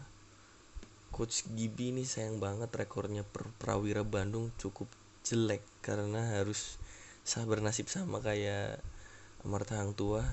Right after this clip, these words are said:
Jadi rekornya satu lima. Jadi kemarin hanya menang lawan Prawira dan eh, satu empat, satu empat kok satu lima, satu empat. Jadi terakhir menang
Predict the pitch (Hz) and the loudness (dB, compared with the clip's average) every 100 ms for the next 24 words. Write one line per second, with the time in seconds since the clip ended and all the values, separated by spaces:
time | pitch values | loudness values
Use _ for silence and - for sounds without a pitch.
0 | - - - - - - - - - - | -2 -10 -14 -12 -12 -14 -20 -18 -18 -16
1 | - 110 104 101 - - 120 127 - - | -10 2 4 6 2 2 2 2 0 -6
2 | - - - - - - - - - - | -20 -20 -20 -20 -20 -20 -16 -14 -14 -14
3 | - - - - - 101 - 107 113 117 | -16 -16 -20 -14 -6 -4 0 0 2 0
4 | - 110 110 113 113 113 104 - - - | 0 0 0 2 4 2 0 -4 -10 -20
5 | - - - 104 - 101 - 101 98 98 | -4 -2 0 -2 -2 -4 -4 -2 2 2
6 | 123 107 101 101 101 104 117 117 104 98 | 2 0 0 0 0 0 -2 -2 0 2
7 | 104 110 110 170 156 101 101 123 131 - | 2 0 0 -2 2 2 4 2 -2 -2
8 | 98 95 98 110 - - - - - - | 0 0 0 -4 -10 -20 -20 -12 -12 2
9 | 110 110 107 131 127 110 - - 101 98 | 4 4 4 2 2 0 0 -4 0 0
10 | - - 101 101 107 - 113 110 - - | -2 -2 0 2 2 2 0 -2 -6 -8
11 | - - 107 107 101 - - - - - | -6 -2 0 2 2 0 -6 -10 -10 -14
12 | - - - - 98 98 104 - - 98 | -16 -16 -16 -6 -2 0 0 0 2 4
13 | 107 117 110 110 104 110 117 113 | 4 2 2 2 2 2 2 0